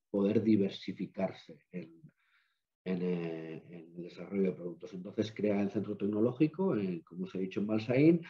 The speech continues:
y, eh, contrata una serie de investigadores, eh, gente relacionada con la universidad y con el, y con, con el control más técnico, el conocimiento más técnico, eh, para, para poder hacer este tipo de, de innovación.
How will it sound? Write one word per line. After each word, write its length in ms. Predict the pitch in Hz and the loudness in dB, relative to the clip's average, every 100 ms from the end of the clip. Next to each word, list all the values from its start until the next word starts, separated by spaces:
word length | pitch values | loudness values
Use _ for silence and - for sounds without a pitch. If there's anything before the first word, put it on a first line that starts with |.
| - - _ _ | -18 -20 _ _
y, 480 | 143 143 151 160 160 - | 8 12 12 12 8 -2
eh, 300 | 113 104 98 | 2 4 2
contrata 920 | - 101 98 117 117 127 127 131 - - | 0 -2 4 6 8 8 6 6 0 -8
una 320 | 104 104 107 | -2 0 0
serie 440 | - 107 110 107 | 4 8 8 8
de 100 | 107 | 6
investigadores, 1040 | 107 110 98 - 104 101 127 131 160 - _ _ _ _ - | 2 2 -2 -2 0 6 8 8 6 0 _ _ _ _ 0
eh, 500 | 98 92 82 80 - - _ - | 2 4 2 -2 -8 -14 _ -4
gente 320 | 101 98 101 | -2 2 2
relacionada 580 | 92 95 90 104 104 98 | 4 2 2 2 2 4
con 140 | 95 | 2
la 60 | 92 | 2
universidad 680 | 92 92 - 95 120 120 | 0 -2 0 2 4 4
y 100 | 98 | 2
con 240 | 95 92 92 | 0 -2 -2
el, 360 | 90 87 80 - | -4 -6 -10 -14
y 300 | 175 170 160 _ _ _ | -12 -10 -12 _ _ _
con, 180 | - - - _ | -14 -14 -18 _
con 180 | _ _ | _ _
el 140 | _ _ | _ _
control 400 | 87 87 104 107 | -12 -6 0 0
más 280 | 104 98 - | 0 -4 0
técnico, 440 | 113 113 113 120 | 2 2 2 0
el 120 | 113 | -2
conocimiento 440 | 95 90 98 95 101 | -2 -4 -4 -2 -2
más 220 | 98 - | -2 -4
técnico, 520 | 101 104 104 135 147 - - - _ _ - | -6 -4 -6 -6 -10 -14 -20 -20 _ _ 0
eh, 340 | 101 92 82 78 71 73 - _ _ _ _ _ _ _ | 2 4 0 -6 -12 -16 -20 _ _ _ _ _ _ _
para, 500 | 120 117 131 - - | 6 8 8 6 4
para 580 | 101 92 90 85 85 - | 4 4 4 0 -2 -4
poder 320 | 87 92 110 | 0 4 4
hacer 280 | 110 - 98 | 4 0 -2
este 240 | 90 - | -2 -4
tipo 340 | - 92 113 107 | -4 0 2 4
de, 220 | 90 80 | 2 -2
de 160 | 80 82 | -6 -10
innovación. 640 | 78 69 - - 67 | -12 -18 -20 -16 -16